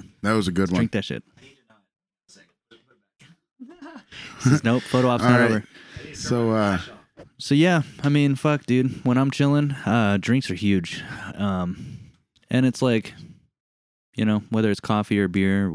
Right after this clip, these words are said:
Speaker 2: like I said, um, lighting, music,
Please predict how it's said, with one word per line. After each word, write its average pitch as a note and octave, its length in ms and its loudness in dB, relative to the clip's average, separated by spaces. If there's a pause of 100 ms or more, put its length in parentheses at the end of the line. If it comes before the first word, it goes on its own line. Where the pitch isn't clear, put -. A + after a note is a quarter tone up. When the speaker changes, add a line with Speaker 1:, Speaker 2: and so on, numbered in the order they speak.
Speaker 2:
like F#2+ 240 -2
I F#2+ 40 -4
said, G2 340 -4 (240)
um, F2+ 420 0 (1500)
lighting, A#2+ 480 2 (480)
music, A#2+ 400 2